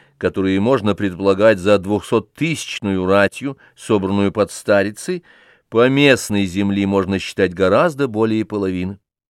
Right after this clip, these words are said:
При тогдашней территории московского государства и особенно при тогдашних размерах лесной площади на ней можно по такому примерному расчёту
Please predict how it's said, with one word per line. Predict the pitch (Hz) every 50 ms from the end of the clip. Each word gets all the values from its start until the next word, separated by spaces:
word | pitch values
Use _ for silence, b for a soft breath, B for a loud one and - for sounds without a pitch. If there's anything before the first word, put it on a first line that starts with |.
| _ _ _ _ _ _ _ _ _ _ _ _ _ _ _ _ _ _ _ _ _ _ _ _ _ _ _ _ _ _ _ _
При | - 131 143
тогдашней | 139 180 190 180 180 226 233 226 - - 208 208 208 196
территории | - - 196 185 180 180 160 - - 247 247 214 185 147 127
московского | 117 110 107 - - - 113 104 90 - - - 101 101 98
государства | 98 101 - - 101 98 101 101 95 - - - 101 92 b b b b b b
и | - 107
особенно | 113 113 - - 143 139 127 127 127 127 113 b b b b b
при | - 120 127 127
тогдашних | 113 143 143 143 139 135 135 143 139 127 107 - - 107 98 90 -
размерах | 104 110 107 101 110 123 123 117 113 - -
лесной | 117 113 - - 127 127 131 123
площади | - 135 151 147 156 107 - - - 107 101 98 95 b b b b b b
на | - 101 110 117 127
ней | 160 208 233 233 226
можно | 208 196 202 220 226 214 180 196 214
по | 202 - 196
такому | - 196 175 - 202 202 196 190 165
примерному | - 180 180 175 190 196 175 175 180 170 170
расчёту | 165 165 156 - - - - - 196 190 185 180 175 b